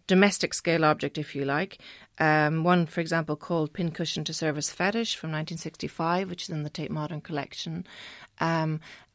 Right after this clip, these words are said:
and which within ten years had grown into a huge pincushion in the late nineteen seventies, which is in the Dallas Museum collection, which we have as well on show, uh, and where you see a great confidence and audacity even, where this little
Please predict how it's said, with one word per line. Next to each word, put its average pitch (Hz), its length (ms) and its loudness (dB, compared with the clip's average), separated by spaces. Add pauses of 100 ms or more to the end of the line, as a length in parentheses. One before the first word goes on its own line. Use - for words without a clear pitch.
and 185 400 6
which - 480 2 (100)
within 190 340 6
ten 190 340 6
years 180 500 8
had 165 340 -2
grown 190 480 8
into 170 280 2
a 165 40 4
huge 233 540 4
pincushion 165 640 -4
in 160 100 -2
the 143 80 -2
late 165 220 2
nineteen 151 300 -4
seventies, 151 560 -4
which - 200 -8
is - 80 -12
in 151 160 -4
the 143 80 -6
Dallas 147 520 -2
Museum - 380 -8
collection, - 480 -8
which - 160 -10
we 151 100 -6
have 143 220 -6
as 143 140 -8
well 147 200 -4
on 151 120 -6
show, 196 300 -6 (600)
uh, 175 160 6
and 185 160 2
where 202 140 6
you 190 180 6
see 185 260 2
a 180 80 2
great 180 520 2
confidence 190 560 2
and 165 80 -2
audacity 170 560 -2
even, 170 280 -2 (440)
where 185 200 8
this 170 220 4
little 196 460 8